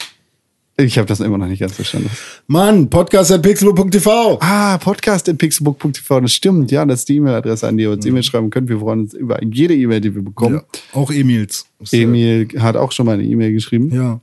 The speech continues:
Speaker 1: Aber nicht in dieser Woche.
Speaker 2: Schade. Hat jemand in dieser Woche irgendwas geschrieben?
Speaker 1: Ja.
Speaker 2: Wer?
Speaker 1: Äh, ne, also Leute,
Speaker 2: Hm.
Speaker 1: zum Beispiel auf w w w punkt pixelbook punkt t v,
Speaker 2: Mhm.
Speaker 1: nämlich der Johannes.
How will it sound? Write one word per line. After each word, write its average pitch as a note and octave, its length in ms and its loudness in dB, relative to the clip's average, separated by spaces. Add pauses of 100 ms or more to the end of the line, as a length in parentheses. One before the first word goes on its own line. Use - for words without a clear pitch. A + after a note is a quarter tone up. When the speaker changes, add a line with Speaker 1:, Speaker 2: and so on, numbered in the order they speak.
(220)
Speaker 1:
Aber A2 200 0
nicht A2 180 0
in G#2+ 100 0
dieser F#2 200 -2
Woche. G2 260 -8 (120)
Speaker 2:
Schade. G2+ 340 -12 (540)
Hat B2 140 -4
jemand D#3+ 180 4
in D#3 80 2
dieser D3 220 0
Woche D#3 160 0
irgendwas D#3+ 260 -2
geschrieben? E3+ 400 -4 (120)
Speaker 1:
Ja. G#2+ 400 0 (100)
Speaker 2:
Wer? A2+ 260 -4 (680)
Speaker 1:
Äh, E2 160 -12
ne, A#2+ 380 0 (400)
also G2 320 -4 (220)
Leute, B2+ 420 0 (240)
Speaker 2:
Hm. B2 280 -2 (100)
Speaker 1:
zum G#2 180 -2
Beispiel G#2+ 600 -2 (560)
auf G#2 420 -2 (280)
w A2+ 220 0
w G2+ 140 -2
w G2+ 120 0
punkt G2 280 -10
pixelbook A#2+ 460 -4
punkt G2 220 -6
t - 40 -20
v, G2+ 380 -4
Speaker 2:
Mhm. A#2 300 -4 (260)
Speaker 1:
nämlich G2+ 600 0
der F#2+ 500 -2 (140)
Johannes. A#2 520 -2